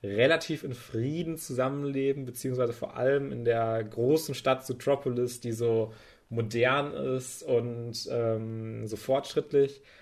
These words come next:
Da herrscht eigentlich vor allem so Harmonie zwischen allen möglichen Tierarten, äh, zumindest größtenteils. Vielleicht kommen da noch so ein paar Plotpunkte, wo das vielleicht ein bisschen aufgerüttelt wird. Ähm, und, äh, es geht dann um einen kleinen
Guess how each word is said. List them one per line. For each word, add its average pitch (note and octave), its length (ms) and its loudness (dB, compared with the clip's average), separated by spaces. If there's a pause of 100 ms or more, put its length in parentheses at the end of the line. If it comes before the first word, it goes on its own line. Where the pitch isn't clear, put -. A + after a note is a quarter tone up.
(200)
Da C3+ 500 2
herrscht C3 320 -2
eigentlich B2+ 260 -4
vor - 140 -8
allem B2 240 4
so A#2+ 260 0
Harmonie B2 400 -2
zwischen C#3+ 320 -8
allen B2+ 280 -2
möglichen B2+ 360 -4
Tierarten, C3 920 -4 (440)
äh, A2+ 380 4
zumindest A#2 400 -4
größtenteils. C3 800 2
Vielleicht A2+ 340 0
kommen A#2+ 180 -2
da A2+ 100 2
noch A2 120 0
so A2 100 -6
ein A2 100 -4
paar G#2+ 240 -6
Plotpunkte, C3+ 680 0
wo A2 120 0
das G#2+ 220 -2
vielleicht G2+ 260 -4
ein G#2+ 60 -6
bisschen G#2+ 160 -6
aufgerüttelt A2 680 4
wird. A2 420 0 (540)
Ähm, B2 880 0
und, B2 760 2
äh, A#2+ 220 4
es - 160 -2
geht D3 140 4
dann D3 100 0
um C#3 240 -2
einen A#2+ 600 -2
kleinen A#2 680 0